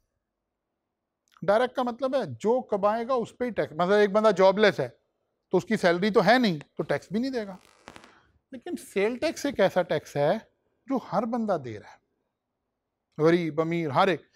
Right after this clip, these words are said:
क्योंकि जब वो चीज़ खरीदेंगे उसके अंदर टैक्स शामिल है। आप कोल्ड ड्रिंक खरीद रहे हैं उसमें टैक्स शामिल है, आप बिस्किट खरीद रहे हैं उसमें टैक्स शामिल है, आप कैंडी खरीद रहे हैं उसमें टैक्स शामिल है,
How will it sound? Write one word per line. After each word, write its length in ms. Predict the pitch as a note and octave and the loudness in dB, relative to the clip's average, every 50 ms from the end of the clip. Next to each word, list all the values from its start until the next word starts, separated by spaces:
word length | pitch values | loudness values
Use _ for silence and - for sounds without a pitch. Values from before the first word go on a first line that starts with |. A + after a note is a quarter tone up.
| _ _ _ _ _ | _ _ _ _ _
क्योंकि 220 | - F#3+ F3 G#3+ | -10 -6 -4 -4
जब 360 | E3+ C3 B2 F3+ A3 A#3+ B3 B3+ | -4 0 0 2 2 2 0 -2
वो 140 | D4 D4 | -2 -2
चीज़ 280 | B3+ - C4 C4+ C4+ A#3 | -2 -2 -4 -4 -4 -2
खरीदेंगे 480 | - A3+ G#3 A3 G#3+ G#3+ B3 B3+ B3+ A#3+ | 0 0 0 2 0 0 0 2 2 2
उसके 220 | A3 - - A#3 | 2 2 0 0
अंदर 200 | A3 G#3 G#3+ G#3 | 2 2 2 2
टैक्स 240 | - - D#3 - - | 2 0 -2 -2 -4
शामिल 320 | - D#3+ D#3 E3 F3+ F#3+ | -6 -6 -6 -6 -8 -10
है। 120 | G3 G3 - _ _ _ _ _ _ _ _ _ - | -12 -14 -18 _ _ _ _ _ _ _ _ _ -2
आप 120 | F3 - | -2 0
कोल्ड 220 | - G3+ G3 G#3+ | 2 4 4 4
ड्रिंक 200 | G3 A#3 B3 A#3+ | 4 2 2 2
खरीद 240 | - A#3+ A#3+ B3+ B3 | 0 0 0 0 2
रहे 100 | C4+ A#3+ | 2 2
हैं 60 | F#3+ | 2
उसमें 160 | C3 D#3+ D#3 C#3 | 0 -2 -6 -4
टैक्स 220 | D#3 D3+ D#3 - | -4 -6 -6 -4
शामिल 260 | - F#3+ F#3 F#3+ G3 | -4 -4 -2 -2 0
है, 60 | G3+ | 0
आप 60 | G3 E3+ | 0 0
बिस्किट 320 | E3+ G3 - - C4+ B3 | 0 -4 -2 -4 -4 -2
खरीद 300 | - B3+ A#3+ B3 A#3+ A3+ | 0 0 0 0 0 0
रहे 80 | A#3+ G#3 | 0 0
हैं 80 | E3+ | 0
उसमें 160 | C3 D3 D3+ | 0 -4 -6
टैक्स 220 | C#3+ E3 F3 E3 - | -4 -4 -4 -4 -4
शामिल 240 | G3+ F#3+ F#3+ G3 G3 | -4 -4 -4 0 0
है, 60 | G3+ | 0
आप 120 | G3 G3 - | 0 2 0
कैंडी 260 | A3 G#3+ A3 B3+ B3+ | 0 2 2 2 2
खरीद 260 | B3+ B3 B3 A3+ A3 | 0 0 0 0 0
रहे 80 | A#3 G#3 | 0 0
हैं 60 | E3+ | 0
उसमें 180 | - D#3+ D3 | 0 -4 -2
टैक्स 200 | C#3 E3 E3 - | -2 -2 -2 -2
शामिल 300 | - G3 F#3+ F#3+ G3 G3 | -4 -6 -6 -6 -8 -10
है, 60 | G3 | -14